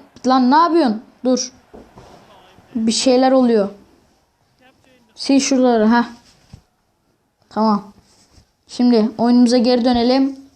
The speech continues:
Topu alamadık. Dur. Al hadi. Topu al. Alamıyoruz. Heh.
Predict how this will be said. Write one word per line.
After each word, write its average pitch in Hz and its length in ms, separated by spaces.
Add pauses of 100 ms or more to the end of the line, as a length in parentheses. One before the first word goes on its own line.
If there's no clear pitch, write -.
(1000)
Topu 226 280
alamadık. 226 560
Dur. 226 240 (480)
Al 247 120
hadi. 233 320 (100)
Topu 254 260
al. 233 180 (920)
Alamıyoruz. 285 480
Heh. 262 140